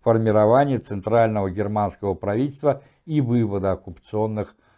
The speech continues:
э, войск с немецкой территории. Понятно, что оба эти предложения не устроили Москву и Вашингтон и были сразу похоронены. Вместе с тем, именно на этой сессии смит,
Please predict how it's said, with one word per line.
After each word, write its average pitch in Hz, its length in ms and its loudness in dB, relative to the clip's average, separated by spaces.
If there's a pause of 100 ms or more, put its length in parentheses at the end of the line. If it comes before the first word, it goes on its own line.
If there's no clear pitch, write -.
(120)
э, 92 200 -2
войск 127 380 2
с 120 360 0 (300)
немецкой 98 500 -4
территории. 82 680 -6 (300)
Понятно, 135 460 4
что 123 220 2
оба 123 300 6
эти 104 160 -4
предложения 107 640 0
не 120 220 -2
устроили 104 540 0
Москву 135 720 0 (260)
и 110 140 2
Вашингтон 113 720 2
и 127 80 4
были 131 240 2
сразу 117 360 2
похоронены. 85 680 -4 (380)
Вместе 139 360 -2
с 135 80 -4
тем, 165 380 2
именно 127 380 0
на 113 240 2
этой 98 260 -2
сессии 101 440 -6
смит, 143 420 -6